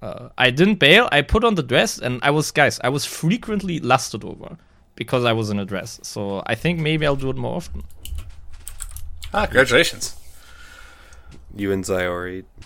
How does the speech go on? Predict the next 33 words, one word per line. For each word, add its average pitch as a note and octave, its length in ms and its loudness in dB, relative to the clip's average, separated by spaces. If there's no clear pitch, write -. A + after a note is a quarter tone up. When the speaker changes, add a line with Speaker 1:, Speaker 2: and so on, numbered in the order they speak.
Speaker 3:
at F2+ 140 -8
the - 80 -18
top F#2 260 -6
of F#2 60 -14
the F#2 80 -8
Dota F2+ 240 -6
scene. F#2 400 -10
Speaker 1:
True, - 280 2
Speaker 3:
Wearing C#4 140 2
dresses. C#3 280 -4
Speaker 1:
maybe. E3 420 4
Speaker 3:
I G#2 40 -8
mean, G2 80 -4
I G#2 100 -2
guess, - 340 -6
yeah, G2 240 -2
I, E2+ 160 -12
I G2 60 -8
mean, G2+ 260 -2
honestly, C3 600 0
this F#2+ 300 -14
might G2 200 -2
sound F#2 360 -6
kind F#2+ 140 -8
of F2 60 -8
offensive, F2+ 460 -12
but F#2 100 -8
I G2 40 -2
don't, G2 320 -4
I, - 60 -16
I - 40 -6
don't A2+ 160 -6
really F2+ 400 -6